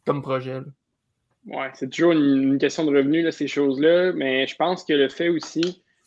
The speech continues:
Speaker 2: euh, que la Ligue, la Ligue nationale a encore pas envoyé ses joueurs, là, aux, euh, aux Olympiques, je pense que ça va donner un peu plus de visibilité aux femmes,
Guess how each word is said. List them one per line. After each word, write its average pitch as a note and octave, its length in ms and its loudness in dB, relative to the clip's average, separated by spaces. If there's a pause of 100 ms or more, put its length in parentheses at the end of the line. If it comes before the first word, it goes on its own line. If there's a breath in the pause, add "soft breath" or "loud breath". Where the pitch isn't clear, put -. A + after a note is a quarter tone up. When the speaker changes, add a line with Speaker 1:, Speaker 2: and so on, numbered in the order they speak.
(180)
Speaker 2:
euh, C3 80 2
que - 80 -2
la C#3 120 4
Ligue, D#3+ 220 0
la D3 140 0
Ligue D#3 80 0
nationale D#3 360 -2
a C#3+ 260 2
encore D#3 320 0
pas F3 100 2
envoyé D3 320 4
ses C#3 160 -6
joueurs, C3+ 340 4
là, C3 300 4
aux, A#2+ 340 2
euh, A2+ 240 -2
aux B2 140 -2
Olympiques, B2 420 -2
je - 60 -16
pense D#3+ 160 -4
que D3+ 80 -8
ça B2+ 100 -2
va B2 80 0
donner C3 180 0
un C3+ 60 -4
peu C3 120 -14
plus E3 180 -6
de C#3+ 100 -4
visibilité B2+ 520 -8
aux C#3 140 0
femmes, D#3 340 -2